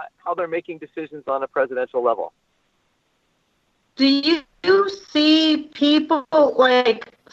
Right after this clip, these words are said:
Speaker 2: single mothers voting for, uh, presidents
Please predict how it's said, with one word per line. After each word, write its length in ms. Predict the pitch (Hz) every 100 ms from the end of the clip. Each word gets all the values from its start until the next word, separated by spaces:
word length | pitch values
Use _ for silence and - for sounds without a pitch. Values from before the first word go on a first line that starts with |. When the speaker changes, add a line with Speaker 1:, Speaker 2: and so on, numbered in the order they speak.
| _
Speaker 2:
single 420 | - 302 311 311 294
mothers 640 | 262 262 269 285 277 254
voting 640 | 196 196 226 247 262 262 262
for, 640 | - 254 233 226 208 -
uh, 300 | - 214 202
presidents 680 | 190 - 247 233 254 254 -